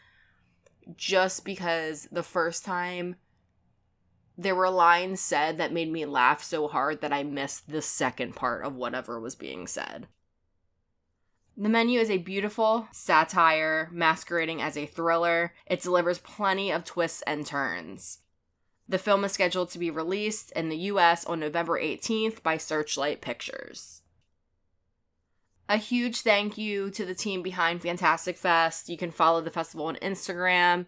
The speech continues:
and on Twitter, and I hope to see everyone next year, the last week of September, <laughs> as always,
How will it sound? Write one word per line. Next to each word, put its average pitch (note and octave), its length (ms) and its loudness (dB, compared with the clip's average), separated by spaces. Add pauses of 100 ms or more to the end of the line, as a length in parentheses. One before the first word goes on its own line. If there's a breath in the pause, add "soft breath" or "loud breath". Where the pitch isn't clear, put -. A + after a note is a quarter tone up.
(200)
and F#3+ 200 2
on F3+ 160 0
Twitter, E3 640 2
and E3 100 4
I E3 80 4
hope E3+ 220 -2
to E3+ 100 -4
see - 220 -4
everyone D#3+ 800 0 (120)
next - 400 4
year, E3 420 2 (160)
the E3+ 140 -2
last D#3+ 360 4
week E3+ 160 -4
of D#3 100 -6
September, F#3+ 720 2
<laughs> - 40 6
as G3+ 280 8
always, F#3 840 6